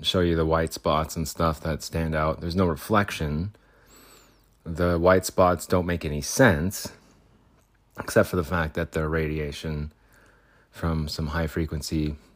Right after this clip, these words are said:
tool device that's used either as a weapon or as a tracking device to fry your brain, Havana syndrome, et cetera. Who knows, right? Only the repo company knows. Now, I think it's worth mentioning going into the third segment here before we start getting intellectual and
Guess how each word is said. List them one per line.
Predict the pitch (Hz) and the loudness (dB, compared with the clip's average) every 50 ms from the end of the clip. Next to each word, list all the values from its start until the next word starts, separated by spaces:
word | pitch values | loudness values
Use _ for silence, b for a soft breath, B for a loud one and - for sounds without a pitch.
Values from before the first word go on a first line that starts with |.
| b - | b -8
tool | - - 113 104 98 95 | 0 4 6 6 6 6
device | 87 85 82 85 85 82 80 - | 4 4 4 4 4 4 2 -2
that's | 92 80 - - | -6 -6 -4 0
used | 87 87 87 85 80 78 - | 0 2 2 0 -2 -4 -2
either | 80 90 85 82 | 0 2 2 2
as | 78 80 | 2 2
a | 82 | 6
weapon | 107 117 110 110 - 107 107 104 110 110 - b b b b b b b b b b b b b b b b b b b - | 6 6 6 6 6 4 4 4 2 0 -4 b b b b b b b b b b b b b b b b b b b 2
or | 175 190 175 | 4 6 6
as | 160 | 6
a | 151 | 6
tracking | - - 135 131 - 139 131 | 6 6 4 6 6 6 6
device | 123 113 120 117 117 117 117 117 - - - | 8 10 10 10 10 8 6 4 0 -4 -8
to | - - | -10 -12
fry | - - 107 107 107 | -2 2 4 6 6
your | 104 95 | 6 4
brain, | 82 95 104 101 101 101 101 101 104 104 | 6 8 8 8 8 8 6 6 4 2
Havana | 98 95 90 95 98 98 95 | 2 2 4 6 6 6 6
syndrome, | 92 - - 95 92 87 95 92 90 87 - | 4 2 4 4 4 4 4 4 4 2 -2
et | - - | -2 0
cetera. | - 95 90 87 87 87 85 80 82 - - - - - - - _ _ _ b b b b b b b b b b b b - | 2 4 6 6 6 4 2 0 -4 -10 -14 -20 -20 -20 -20 -20 _ _ _ b b b b b b b b b b b b -4
Who | - 147 147 | 0 4 4
knows, | 147 151 135 101 80 78 | 6 6 6 4 4 2
right? | 82 90 98 113 120 107 98 - - | 4 4 4 4 4 2 -2 -4 -4
Only | 95 90 95 107 110 104 98 | -4 0 2 4 4 4 4
the | 95 113 117 | 4 2 2
repo | - 90 82 76 | 2 2 0 0
company | - 87 80 73 - 78 78 | 0 -2 -6 -4 -4 -4 -4
knows. | 78 80 80 80 80 80 - b b b b | -2 -2 -2 -2 -4 -6 -10 b b b b
Now, | 120 120 | -14 -14
I | 127 | -12
think | - - 156 135 | -8 -6 -4 -4
it's | 123 - | -2 -2
worth | 110 117 113 104 - | 0 -2 0 0 0
mentioning | 107 98 92 - - 92 87 | 0 0 0 -2 -2 -4 -2
going | 85 92 90 92 | 0 0 0 0
into | 92 87 - - | 0 -2 -2 -2
the | 92 - | -4 -2
third | - 90 87 85 | -2 -2 -2 0
segment | - - 87 85 82 80 76 | 0 2 2 2 2 0 -4
here | 78 82 82 | -2 -2 -2
before | 82 80 - - 90 85 | -2 -2 0 2 2 4
we | 85 82 80 | 4 2 0
start | - - 90 82 78 | 0 0 0 2 4
getting | 98 90 85 85 | 4 4 4 4
intellectual | 87 87 82 85 87 82 - - - 85 82 80 80 | 2 2 2 2 2 0 0 0 2 2 4 4 2
and | 78 76 78 78 | 2 0 -2 -4